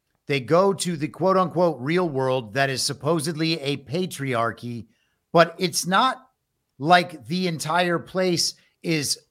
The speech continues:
falling apart. The only time we saw something like that was the opening scene where little girls were smashing the heads of babies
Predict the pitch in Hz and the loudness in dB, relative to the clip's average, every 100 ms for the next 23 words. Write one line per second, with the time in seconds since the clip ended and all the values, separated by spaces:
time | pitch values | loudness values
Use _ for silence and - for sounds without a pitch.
0 | _ - - 190 190 190 156 123 - 208 | _ -14 2 4 4 2 -2 -6 -6 0
1 | 214 117 120 - - _ _ _ _ _ | 2 2 -2 -8 -16 _ _ _ _ _
2 | _ _ _ _ _ - 139 202 226 247 | _ _ _ _ _ -12 0 4 6 4
3 | 233 196 214 226 202 180 - 247 220 - | 0 2 0 0 -2 -2 0 2 2 2
4 | 185 147 180 165 170 131 139 202 185 151 | -2 -2 -2 2 2 2 2 4 2 0
5 | 151 175 180 185 185 170 156 - 214 214 | -4 0 0 0 -2 -4 -4 -4 -2 -2
6 | 170 143 - - 147 180 160 185 202 151 | -4 -6 -14 -8 2 2 2 0 0 -2
7 | 156 190 226 185 143 156 - 170 190 190 | 0 4 4 2 -2 -2 -2 -2 0 0
8 | 180 175 147 147 143 180 175 135 123 98 | -2 -4 0 0 2 0 0 -4 -6 -2
9 | 151 185 214 170 156 151 - | 0 0 0 -4 -4 -4 -6